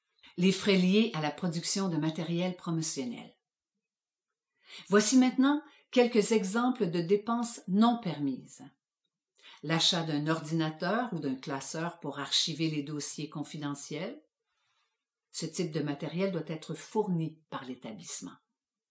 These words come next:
L'achat de meubles ou de matériel de loisirs pour les usagers ou les résidents. L'organisation d'activités récréatives pour les résidents.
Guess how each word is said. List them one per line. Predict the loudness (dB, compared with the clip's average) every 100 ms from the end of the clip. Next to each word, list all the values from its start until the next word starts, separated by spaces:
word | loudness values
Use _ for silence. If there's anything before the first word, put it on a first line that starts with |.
| _ _ _ _ _ _ _ -20 -8
L'achat | 0 2 4 2
de | 2
meubles | 2 6 4 4
ou | -2
de | -2
matériel | -4 -4 -4 -2 -2
de | -2
loisirs | -2 -2 -2 0 -2 -2
pour | -6
les | -6 -6 -6
usagers | -4 -6 -6 -8 -6
ou | -4
les | -2 -2
résidents. | -4 -8 -10 -12 -12 -14 _ _ _ _ _ _ _ _ _ -20 _
L'organisation | 2 4 8 8 8 4 4 4 2
d'activités | 0 0 -2 -2 0 0
récréatives | 0 -4 -4 -4 -4 -6 -4 -6 -6
pour | -8
les | -6
résidents. | -6 -10 -10 -10 -12